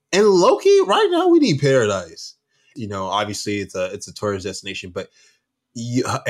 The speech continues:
there's this feeling you get in Hawaii that you wouldn't probably get in Oman, right? So Hawaii, I think I would live in Hawaii for a while. Why not?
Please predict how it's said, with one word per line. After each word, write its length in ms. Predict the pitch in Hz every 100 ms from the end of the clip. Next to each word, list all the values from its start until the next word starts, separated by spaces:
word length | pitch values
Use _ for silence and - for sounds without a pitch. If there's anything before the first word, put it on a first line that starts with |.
| 123
there's 140 | 131 113
this 200 | 101 -
feeling 440 | - 139 131 113
you 120 | 107
get 140 | 101 95
in 40 |
Hawaii 440 | 92 90 92 92 95
that 200 | 87 -
you 60 |
wouldn't 340 | 104 107 98 -
probably 240 | 92 87
get 140 | 85 85
in 120 | 82
Oman, 400 | 80 78 78 71 _ _ _ _
right? 220 | 85 80 - _ _ _
So 180 | - 165
Hawaii, 480 | 170 170 135 85 82
I 80 | 113
think 160 | 190
I 60 | 196
would 100 | 143
live 180 | 113 110
in 60 | 92
Hawaii 340 | 90 85 87 85 80
for 120 | 82
a 60 | 80
while. 340 | 78 78 80
Why 180 | - 113 95
not? 240 | 87 67